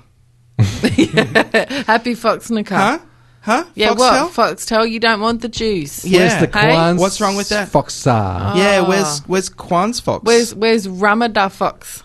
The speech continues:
Speaker 2: Yeah.
Speaker 1: Miss.
Speaker 2: Ram-, Rama Fox.
Speaker 1: Rama Fox, miss.
Speaker 2: Where's Rama Fox, miss?
Speaker 1: Honest
Speaker 3: Actually,
Speaker 1: to
Speaker 3: I'm not,
Speaker 1: God,
Speaker 3: I'm not sure we
Speaker 1: how
Speaker 3: should be giving them ideas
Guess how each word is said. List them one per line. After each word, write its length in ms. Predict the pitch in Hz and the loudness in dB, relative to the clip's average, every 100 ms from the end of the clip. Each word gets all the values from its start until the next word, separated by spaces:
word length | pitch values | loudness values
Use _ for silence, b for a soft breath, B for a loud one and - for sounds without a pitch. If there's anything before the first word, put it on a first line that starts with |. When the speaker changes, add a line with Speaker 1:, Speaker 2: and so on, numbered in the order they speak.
| - | -6
Speaker 2:
Yeah. 540 | 160 160 208 147 117 139 - | -2 0 -2 -4 -6 -14 -10
Speaker 1:
Miss. 420 | 175 147 - - - - | -10 -10 -14 -20 -20 -12
Speaker 2:
Ram-, 280 | 139 139 127 _ - | -6 -6 -8 _ -6
Rama 260 | 143 147 | -4 -2
Fox. 340 | 151 - - - | -4 -6 -8 -2
Speaker 1:
Rama 280 | 226 254 285 | 0 0 -2
Fox, 460 | - 226 - - | 0 -2 -2 -10
miss. 160 | 175 143 | -10 -6
Speaker 2:
Where's 260 | 151 165 | -6 -6
Rama 220 | 151 170 196 | -6 -6 -6
Fox, 320 | - 170 - | -8 -8 -8
miss? 320 | 143 - - | -8 -10 -2
Speaker 1:
Honest 320 | - 285 294 | 2 2 2
Speaker 3:
Actually, 140 | - 120 | 2 2
Speaker 1:
to 100 | - | 2
Speaker 3:
I'm 100 | 143 | 4
not, 160 | - 147 | 4 2
Speaker 1:
God, 40 | |
Speaker 3:
I'm 80 | 147 | 2
not 120 | 160 | 2
sure 80 | 226 233 208 | 2 4 4
we 60 | |
Speaker 1:
how 80 | 190 | 2
Speaker 3:
should 140 | 135 | 0
be 100 | 107 | -2
giving 260 | 101 101 95 | -2 0 0
them 160 | 92 90 | 0 -2
ideas 500 | 85 82 82 82 | -4 -4 -6 -8